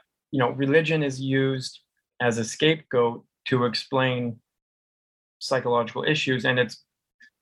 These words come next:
a kind of a simplistic way of escaping the problem of create-, creating how evil is created in narratives by, um, by jettisoning, say, the real material conditions of existence.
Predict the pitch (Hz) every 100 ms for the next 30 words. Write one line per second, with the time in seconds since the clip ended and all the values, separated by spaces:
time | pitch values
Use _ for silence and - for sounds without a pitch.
0 | _ _ _ _ _ _ _ _ - _
1 | _ - 147 160 156 127 - 143 131 151
2 | 143 151 135 127 127 135 143 113 - -
3 | - 123 120 120 113 107 117 117 117 113
4 | 113 - - 139 - - 156 143 135 135
5 | 131 135 160 160 123 113 - 120 120 120
6 | - _ _ _ - 120 120 117 113 110
7 | 110 110 - 117 113 110 110 110 107 -
8 | _ - 117 113 127 131 123 117 113 113
9 | 113 117 117 107 104 _ - 113 - 120
10 | 113 110 110 110 107 117 107 107 104 104
11 | - - -